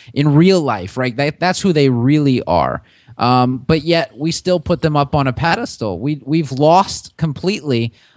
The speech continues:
uh, sight of what really makes somebody a, a great person and, and what self-worth is really made of.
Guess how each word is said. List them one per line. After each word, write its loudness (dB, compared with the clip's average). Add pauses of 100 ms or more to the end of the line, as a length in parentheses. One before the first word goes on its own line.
(140)
uh, -8
sight -2 (320)
of 0
what 2
really 2
makes -4
somebody 0
a, -4 (100)
a -4
great 0
person -2
and, -2
and -2
what 2 (280)
self-worth 0
is -4
really 2
made -2
of. -10